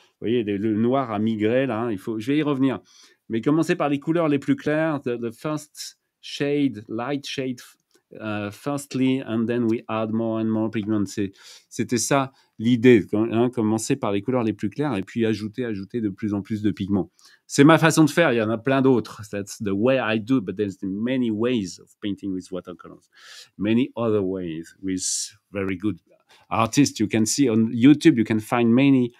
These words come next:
other demos. Sur YouTube, vous pouvez trouver beaucoup d'autres types de démos. Ça, c'était ma façon de faire et j'espère que ça vous a plu. Merci beaucoup. Merci, Véronica.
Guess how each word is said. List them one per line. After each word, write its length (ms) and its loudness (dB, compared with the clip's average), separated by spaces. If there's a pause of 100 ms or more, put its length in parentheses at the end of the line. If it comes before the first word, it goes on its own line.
(480)
other 260 4
demos. 420 4 (100)
Sur 400 -4
YouTube, 480 -4
vous 80 -12
pouvez 220 -6
trouver 320 -2
beaucoup 360 -2
d'autres 440 4 (560)
types 240 0
de 120 8
démos. 480 8 (360)
Ça, 180 2
c'était 260 4
ma 120 6
façon 260 0
de 60 2
faire 280 0 (580)
et 220 2
j'espère 460 -4
que 120 2
ça 140 2
vous 180 4
a 80 4
plu. 260 -2
Merci 460 2
beaucoup. 480 8 (420)
Merci, 380 0
Véronica. 680 4